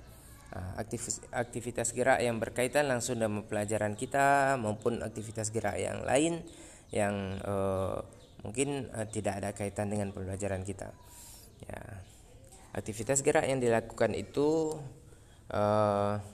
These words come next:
bisa di, eh, Bapak jelaskan sebagai berikut. Satu, aktivitas yang berkaitan dengan pembelajaran kita,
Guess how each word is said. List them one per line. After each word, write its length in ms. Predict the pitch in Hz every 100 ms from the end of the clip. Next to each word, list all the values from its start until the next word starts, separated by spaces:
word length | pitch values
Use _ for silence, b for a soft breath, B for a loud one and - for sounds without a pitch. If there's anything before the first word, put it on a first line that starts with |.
| 104 -
bisa 240 | 104 110 139
di, 320 | 120 104 95
eh, 420 | - - 110 101 98
Bapak 320 | 101 101 -
jelaskan 480 | 104 98 - 117 131
sebagai 320 | 113 104 101
berikut. 400 | 95 98 120 127
Satu, 480 | 117 104 139 156 196 - B B B B B B -
aktivitas 560 | 113 - 127 131 165
yang 160 | 156 127
berkaitan 480 | 110 104 107 131 131
dengan 240 | 110 113
pembelajaran 560 | 117 101 101 101 98 95
kita, 480 | 95 - 92 -